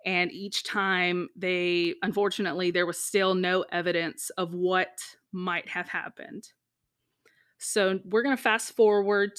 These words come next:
to January the fifth, two thousand six. This was the four-year anniversary of the disappearance. Uh, Cheryl's case was actually featured on the T V show Without a Trace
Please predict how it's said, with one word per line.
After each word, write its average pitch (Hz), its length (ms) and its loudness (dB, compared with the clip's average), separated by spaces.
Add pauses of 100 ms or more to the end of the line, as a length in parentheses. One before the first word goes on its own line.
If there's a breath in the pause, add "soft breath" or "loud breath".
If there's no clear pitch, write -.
(120)
to 185 460 2
January 220 580 0
the 226 80 2
fifth, 185 540 -2
two 202 160 -8
thousand 170 320 -6
six. - 340 -10
This 208 180 -2
was 247 140 -6
the 226 120 -4
four-year 220 600 0
anniversary 180 680 -2
of 160 200 -4
the 170 80 -4
disappearance. - 840 -10 (600)
Uh, - 60 -12
Cheryl's 269 420 6
case 196 680 -2 (580)
was 196 180 0
actually 208 440 0
featured 196 420 -2
on 180 80 0
the 175 80 0
T 196 220 -6
V 208 140 -4
show 196 440 2
Without 185 400 -2
a 185 60 -4
Trace 190 680 -4